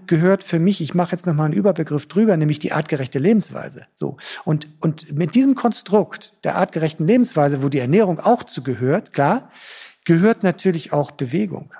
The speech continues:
ausreichende Bewegung, die auch entzündungslindernd wirkt, klar. Und da gehört aber auch soziale Gemeinschaft, ja, dass sie sich zugehörig fühlen. Menschen brauchen Zugehörigkeit, das mindert, äh, den Cortisolspiegel sofort.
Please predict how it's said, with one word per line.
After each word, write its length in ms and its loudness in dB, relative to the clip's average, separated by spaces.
ausreichende 640 -2
Bewegung, 600 -2
die 160 -2
auch 420 0
entzündungslindernd 1000 0
wirkt, 360 0
klar. 420 -2
Und 520 0
da 60 4
gehört 320 2
aber 180 2
auch 140 0
soziale 440 -2
Gemeinschaft, 840 0
ja, 320 0
dass 260 -6
sie 100 -8
sich 240 -6
zugehörig 600 0
fühlen. 440 -12
Menschen 400 -4
brauchen 320 0
Zugehörigkeit, 800 -4
das 180 -10
mindert, 480 4
äh, 300 0
den 220 -2
Cortisolspiegel 1160 0
sofort. 640 -2